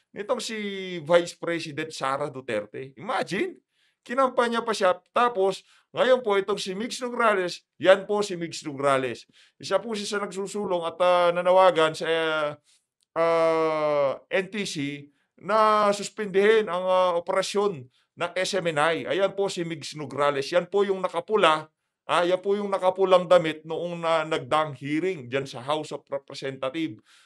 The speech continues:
no? Ayan po si Migs Nograles. Ang sabi po nitong si, ano, nitong si Ma'am Crisette, ayan. Ayan, "Please remember that Sara Duterte pushed for party list Congressman Migs Nograles and even P R R D himself."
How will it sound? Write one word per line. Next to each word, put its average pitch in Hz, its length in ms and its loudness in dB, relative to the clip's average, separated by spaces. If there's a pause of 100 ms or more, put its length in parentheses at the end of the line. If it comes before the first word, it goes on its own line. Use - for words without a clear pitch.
(120)
no? 156 320 -2
Ayan 180 160 2
po 196 160 -2
si 185 160 -6
Migs 165 160 -12
Nograles. 160 480 -4
Ang 160 160 -6
sabi 180 320 2
po 202 160 -4
nitong 185 240 -4
si, 185 160 -4
ano, 165 320 -2 (480)
nitong 165 320 -8
si 190 80 -8
Ma'am 180 240 -2
Crisette, 170 480 -6
ayan. 120 320 -4 (880)
Ayan, 131 400 0
"Please 208 320 0
remember 180 560 4
that 160 240 -2
Sara 180 400 4
Duterte 170 640 2 (640)
pushed 226 480 0 (160)
for 190 240 2
party 190 400 4
list - 320 -4 (480)
Congressman 180 800 0
Migs 151 400 -6
Nograles 160 720 2
and 156 240 -4
even 165 400 -2
P 156 240 -2
R 143 320 2
R - 0 -
D 147 160 -4
himself." 127 560 -2